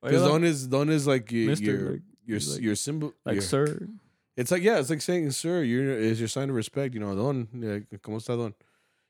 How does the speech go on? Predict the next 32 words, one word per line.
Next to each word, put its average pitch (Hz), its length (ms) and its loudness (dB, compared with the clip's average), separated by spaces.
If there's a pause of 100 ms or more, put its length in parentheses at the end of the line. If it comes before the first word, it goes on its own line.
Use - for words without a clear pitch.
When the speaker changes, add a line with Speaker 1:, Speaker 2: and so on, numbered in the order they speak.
(160)
Speaker 2:
And, 98 140 -6
like, 92 100 -2
when 95 120 -2
Arturo 104 340 -2
Vargas 110 340 0
came 98 240 -6
here, 92 320 -4
like, 87 160 -6
I'm 98 100 -4
not 117 120 2
gonna 107 160 0
call 107 240 0
him, 104 120 -2
like, 98 140 -4
"Yo, 123 160 0
what's 123 240 -2
up, 143 140 -2
Artie?" 117 300 0
You 120 200 0
know, 120 120 -6
like, 160 140 2
"What's 180 160 2
up, 156 100 4
Speaker 1:
<laughs> 135 80 4
Speaker 2:
Arturo?" 143 340 0
Like, 127 100 -4
"¿Qué 143 100 -4
onda?" 139 320 0
You 120 60 -4
know, 123 180 -6
like, 117 120 -8
Speaker 1:
Yeah. 143 160 -2